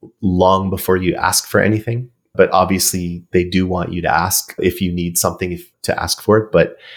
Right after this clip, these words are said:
you should be willing to give first. And that's just built an amazing community here in Calgary. And the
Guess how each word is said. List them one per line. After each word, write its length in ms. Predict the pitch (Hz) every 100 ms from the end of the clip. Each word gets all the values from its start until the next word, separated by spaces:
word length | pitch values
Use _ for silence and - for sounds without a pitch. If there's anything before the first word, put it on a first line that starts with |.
| - - -
you 100 | 98
should 180 | 92
be 140 | 87 87
willing 320 | 90 85 82
to 80 | 85
give 320 | 87 87 85
first. 640 | - 90 90 - - - _ _ - - _
And 180 | 98 95
that's 160 | 107 -
just 240 | 113 -
built 240 | 104 107
an 180 | - 110
amazing 440 | 104 95 101 104 98
community 460 | 95 92 104 107
here 180 | 92 85
in 100 | 82
Calgary. 460 | - 78 80 82 87
And 160 | 87 - _ _ _
the 260 | - 87